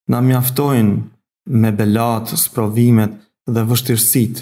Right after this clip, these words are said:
Lute Allahun e madhruar që ta largoj nga ti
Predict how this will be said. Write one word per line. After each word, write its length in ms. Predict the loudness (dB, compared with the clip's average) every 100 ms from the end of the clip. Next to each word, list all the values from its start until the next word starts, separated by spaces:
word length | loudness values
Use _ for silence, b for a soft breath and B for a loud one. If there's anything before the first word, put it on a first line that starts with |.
| -16 _ _ _ _ _ _ _
Lute 340 | 0 2 2 0
Allahun 580 | 0 0 0 2 2 2
e 40 |
madhruar 600 | 0 0 0 2 0 -2 -8 _ _ _ -8
që 80 | -6
ta 100 | -4
largoj 400 | -2 -2 -2 0 2
nga 180 | 0 0
ti 220 | 0 0